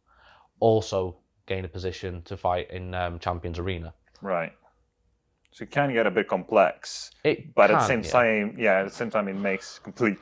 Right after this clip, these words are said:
Speaker 2: sense
Speaker 1: Yeah,
Speaker 2: when you're talking about
Speaker 1: yeah.
Speaker 2: yeah.
Speaker 1: So you, you qualify in your own country, you
Speaker 2: Yeah.
Speaker 1: know, uh, through the national tournament, and
Speaker 2: Yeah.
Speaker 1: that's, you know, that's one way in which you get through,
Speaker 2: And
Speaker 1: and
Speaker 2: how,
Speaker 1: the other way
Speaker 2: how
Speaker 1: through
Speaker 2: much
Speaker 1: the
Speaker 2: of a,
Speaker 1: duels.
Speaker 2: of a show, if any,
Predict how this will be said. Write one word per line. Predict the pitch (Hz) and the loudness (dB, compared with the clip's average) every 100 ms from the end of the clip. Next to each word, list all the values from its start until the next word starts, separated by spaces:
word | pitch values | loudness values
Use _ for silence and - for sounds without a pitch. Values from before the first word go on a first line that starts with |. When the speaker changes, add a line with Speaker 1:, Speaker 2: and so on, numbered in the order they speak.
| - | -10
Speaker 2:
sense | - 110 - 190 | 2 2 2 6
Speaker 1:
Yeah, | 214 | 8
Speaker 2:
when | 107 | 8
you're | 95 | 2
talking | 95 85 | -6 -2
about | 160 | 2
Speaker 1:
yeah. | 113 | 2
Speaker 2:
yeah. | 90 | 2
Speaker 1:
So | 151 | -2
you, | 139 | -4
you | 160 135 | -6 0
qualify | 180 165 156 139 | 2 4 2 2
in | |
your | 127 123 | 2 0
own | 113 | -2
country, | 120 110 - 110 110 110 | -6 -8 -4 -4 -4 -6
you | |
Speaker 2:
Yeah. | 104 | -2
Speaker 1:
know, | 107 107 104 | 0 2 0
uh, | 110 110 107 | 2 2 0
through | 113 | -4
the | 104 | -4
national | 110 - 107 | -4 -4 -8
tournament, | - 107 104 104 101 - | -4 -2 -2 -4 -8 -12
and | 101 | -6
Speaker 2:
Yeah. | |
Speaker 1:
that's, | 104 - - - | -6 -6 -12 -8
you | 110 | -4
know, | 104 | -2
that's | 101 - | -2 -2
one | 104 | -2
way | 101 | -2
in | 101 98 | -4 -4
which | 101 - | -8 -6
you | - | -6
get | - | -6
through, | - 101 98 - - | -2 -2 -4 -8 -4
Speaker 2:
And | 101 | 0
Speaker 1:
and | |
Speaker 2:
how, | 135 98 | 2 2
Speaker 1:
the | |
other | 98 | 2
way | 95 95 | 2 4
Speaker 2:
how | 135 | 4
Speaker 1:
through | - | 4
Speaker 2:
much | 165 98 | 2 2
Speaker 1:
the | 143 | 2
Speaker 2:
of | |
a, | 127 123 | 4 2
Speaker 1:
duels. | 104 95 - - | 0 -6 -10 -2
Speaker 2:
of | 131 113 | 2 2
a | 113 | 2
show, | - 135 123 110 | 4 8 8 8
if | 95 104 | 6 2
any, | 101 92 85 | 0 -2 -8